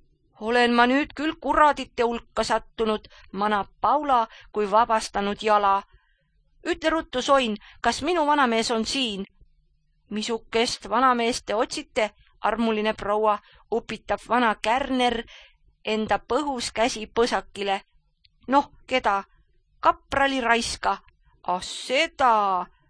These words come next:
mis sa tühjast ikka otsid? Võta mind tema asemele." "Ära aja loba suust, vaid ütle ruttu.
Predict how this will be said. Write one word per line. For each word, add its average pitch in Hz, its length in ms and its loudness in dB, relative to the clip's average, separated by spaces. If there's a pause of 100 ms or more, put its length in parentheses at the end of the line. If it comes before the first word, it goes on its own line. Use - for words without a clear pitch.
(200)
mis 311 200 -6
sa 294 100 -2
tühjast 285 560 -2
ikka 339 260 -6
otsid? 247 720 0 (240)
Võta 320 240 2
mind 311 400 -2
tema 220 340 0
asemele." 196 600 -4 (560)
"Ära 214 420 0
aja 262 300 2
loba 247 360 2
suust, 302 400 -4
vaid 233 180 -2
ütle 277 260 -2
ruttu. 226 440 -4